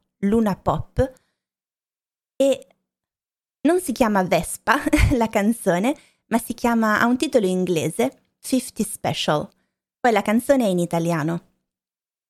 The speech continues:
Perché è così famosa? Ma probabilmente perché è molto orecchiabile. Diciamo orecchiabile quando una canzone ha un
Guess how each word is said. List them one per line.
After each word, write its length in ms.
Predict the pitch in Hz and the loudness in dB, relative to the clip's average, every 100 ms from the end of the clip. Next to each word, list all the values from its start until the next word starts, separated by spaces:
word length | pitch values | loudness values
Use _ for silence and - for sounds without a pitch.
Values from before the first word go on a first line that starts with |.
| _ | _
Perché 420 | - 349 - 175 - | -6 -4 -2 -2 -2
è 140 | 185 | -2
così 260 | 208 190 202 | -2 0 -2
famosa? 680 | 202 190 165 160 180 175 - _ _ _ _ _ _ _ _ _ - | 0 0 0 -2 -2 -2 -6 _ _ _ _ _ _ _ _ _ -4
Ma 200 | 202 196 - - _ _ _ _ | 0 0 -2 -12 _ _ _ _
probabilmente 1200 | 220 240 226 214 190 208 202 214 226 220 220 220 | 2 2 2 0 0 0 0 0 0 -2 -2 -2
perché 640 | 214 190 185 - 196 180 - | -2 -6 -6 -8 -2 0 0
è 120 | 190 | -2
molto 640 | 185 190 190 - 185 185 _ _ _ _ _ | 0 0 0 0 0 0 _ _ _ _ _
orecchiabile. 1200 | 254 233 190 _ - 202 160 156 165 170 170 170 _ _ _ _ _ _ _ _ | 0 0 -4 _ -4 -2 -2 -4 -4 0 -2 -2 _ _ _ _ _ _ _ _
Diciamo 680 | 190 220 - 247 240 - - | -4 -2 2 2 2 0 0
orecchiabile 1200 | 233 226 - - 214 208 220 233 226 226 226 - _ _ _ | 0 0 -4 -6 -2 0 0 0 2 0 -2 -10 _ _ _
quando 800 | 208 190 190 185 185 180 180 - | 0 2 0 2 2 2 0 -2
una 200 | 202 190 | -2 -2
canzone 720 | 185 190 185 - 214 208 196 185 | -2 -2 -2 -2 0 2 2 0
ha 120 | 180 | 0
un 480 | 180 175 170 180 | 0 -2 -4 -4